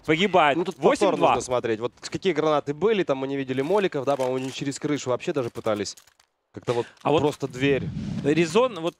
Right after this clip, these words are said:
Speaker 2: Давайте
Speaker 1: резонно
Speaker 2: посмотрим.
Speaker 1: ли делать пуш? Вау, прикольно, смотри, как красиво. Класс. Класс. Ну, я так понял, нам хотели просто показать, были ли гранаты. Э, тут другой вопрос, Тафа, скажи мне, насколько резонно при счете восемь два,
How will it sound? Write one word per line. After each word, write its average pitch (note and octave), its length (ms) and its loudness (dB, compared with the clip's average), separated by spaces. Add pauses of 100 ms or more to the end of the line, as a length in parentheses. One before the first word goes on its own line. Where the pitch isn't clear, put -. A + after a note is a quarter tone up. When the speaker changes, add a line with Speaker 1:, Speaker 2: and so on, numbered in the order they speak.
Speaker 2:
Давайте D#3+ 240 2
Speaker 1:
резонно D3+ 260 4
Speaker 2:
посмотрим. E4+ 240 0
Speaker 1:
ли G#3+ 60 2
делать F3 560 0
пуш? C4 360 -4
Вау, C3+ 400 2 (260)
прикольно, F#2 460 -8
смотри, G2+ 240 -6
как F#2+ 140 -10
красиво. F#2 540 -14
Класс. G2+ 500 0 (800)
Класс. - 520 -12 (1600)
Ну, C#3+ 60 0
я D#3 80 4
так F#3 100 0
понял, F3+ 200 2
нам D#3+ 120 0
хотели D#3+ 280 -2
просто C#3 240 -4
показать, C#3+ 360 0
были B2+ 220 0
ли B2 100 0
гранаты. A#2+ 480 -2 (180)
Э, A#2+ 240 0
тут G3 180 -4
другой G#3 280 2
вопрос, B2+ 380 -2
Тафа, A2+ 220 -4
скажи C#3+ 260 -6
мне, C#3 180 -4
насколько F#3 420 0
резонно D3+ 600 2
при B2+ 160 -2
счете C#3+ 500 2 (380)
восемь F#3 480 0
два, D3 360 4